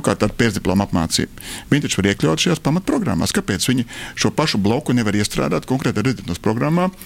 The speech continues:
un pat turpināt pelnīt ar to? Tas arī peļņas jautājums, jo kāds šos kursus tur pasniedz un, un,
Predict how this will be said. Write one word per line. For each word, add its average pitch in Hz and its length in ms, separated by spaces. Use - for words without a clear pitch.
un 127 120
pat 113 160
turpināt 170 360
pelnīt 214 400
ar - 80
to? 90 160
Tas - 220
arī 156 140
peļņas 139 280
jautājums, 104 320
jo - 80
kāds 117 240
šos 107 160
kursus 123 240
tur - 160
pasniedz 127 460
un, 117 80
un, 110 220